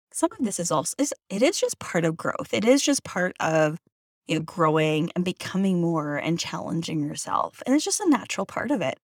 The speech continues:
And kind of starting to adopt that mindset too, kind of realizing, like, "Oh, okay, these having, you know, feeling like an imposter or having imposter thoughts, like, it's perfectly natural. It's actually really common." Maybe you tell yourself, "Well,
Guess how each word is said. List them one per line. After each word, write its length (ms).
And 60
kind 180
of 60
starting 280
to 100
adopt 300
that 180
mindset 480
too, 320
kind 180
of 80
realizing, 500
like, 220
"Oh, 240
okay, 280
these 280
having, 420
you 120
know, 80
feeling 500
like 180
an 80
imposter 460
or 60
having 320
imposter 500
thoughts, 380
like, 180
it's 240
perfectly 540
natural. 800
It's 160
actually 320
really 260
common." 540
Maybe 180
you 80
tell 160
yourself, 380
"Well, 200